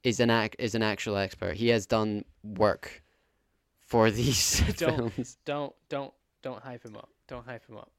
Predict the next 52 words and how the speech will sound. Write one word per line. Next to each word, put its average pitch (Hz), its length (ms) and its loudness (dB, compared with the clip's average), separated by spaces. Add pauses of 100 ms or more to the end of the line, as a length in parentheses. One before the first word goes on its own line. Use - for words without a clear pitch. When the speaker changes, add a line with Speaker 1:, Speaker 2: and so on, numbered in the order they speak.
(140)
Speaker 1:
No. 98 240 0 (240)
He 277 120 -2
Speaker 2:
<laughs> - 560 -6
'Cause 139 200 -12
people, 156 400 -4 (220)
people 175 240 0
might, 170 320 -4 (200)
if 131 220 -12
anyone 147 380 -6
listens 127 320 -10
to 127 60 -12
this 117 100 -12
and 123 100 -12
they're 117 60 -8
like, - 60 -14
"Oh, 131 440 -6 (120)
I, 113 280 -8
I - 20 -10
can't 135 240 -12
wait 131 160 -12
for - 100 -16
an 120 60 -10
actual 113 300 -12
expert," 107 420 -14 (400)
and 120 120 -12
it's 117 140 -12
just - 300 -14
Bruce 110 560 -10
talking 110 380 -12
about 104 280 -14
Speaker 1:
Uh, 151 40 -8
shh, - 260 -4
don't 175 180 -6
give 196 140 -4
his 170 120 -6
Speaker 2:
how 120 40 -2
he 110 80 0 (120)
Speaker 1:
name. 107 120 -4
Speaker 2:
likes 113 260 -8
The 113 140 -8
Rock. 104 440 -12 (680)
<laughs> - 180 -4
Oh, 175 160 2
shit, - 300 -6
yeah. 120 300 -8 (100)
Um, 117 320 -8
mystery 120 400 -10
guest 113 400 -8
number 110 460 -10
three, 170 600 -8
is 185 200 -10
it? 196 200 -10